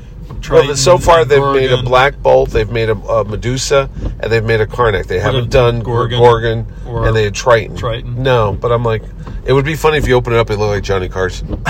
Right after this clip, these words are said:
Speaker 1: That's all I kept thinking. Imagine you empty it out, and there's a big
Speaker 2: Yeah.
Speaker 1: turban,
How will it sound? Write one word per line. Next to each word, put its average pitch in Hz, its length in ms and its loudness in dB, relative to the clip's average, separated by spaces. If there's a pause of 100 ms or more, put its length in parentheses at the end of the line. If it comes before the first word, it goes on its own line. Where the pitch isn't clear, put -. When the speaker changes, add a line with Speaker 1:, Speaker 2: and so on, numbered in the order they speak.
(300)
Speaker 1:
That's 131 180 4
all 139 140 8
I 127 40 4
kept 120 180 -2
thinking. 127 200 2
Imagine 123 320 2
you 120 100 2
empty 117 240 2
it 110 60 2
out, 113 120 4
and 110 80 -2
there's 104 140 -4
a 98 40 -6
big 107 160 2
Speaker 2:
Yeah. 131 100 2
Speaker 1:
turban, 113 360 4